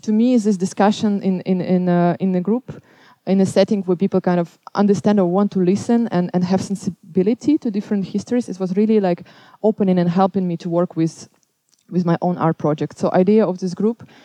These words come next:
is, not, of course, uh, from one side we are connected through reading, and, uh,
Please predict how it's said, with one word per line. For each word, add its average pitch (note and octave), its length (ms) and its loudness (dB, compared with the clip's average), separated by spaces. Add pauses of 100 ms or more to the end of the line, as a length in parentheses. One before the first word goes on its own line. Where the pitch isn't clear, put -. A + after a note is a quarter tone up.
(120)
is, F3+ 160 0
not, G3 120 -2
of E3+ 120 -6
course, G#3 420 2
uh, F3+ 160 -2
from G3+ 300 -2
one G#3 180 2
side F#3 300 2
we G3 80 2
are F#3 60 2
connected F#3+ 460 0
through F3 220 -4
reading, A3 460 2
and, E3 340 -2
uh, D#3+ 320 4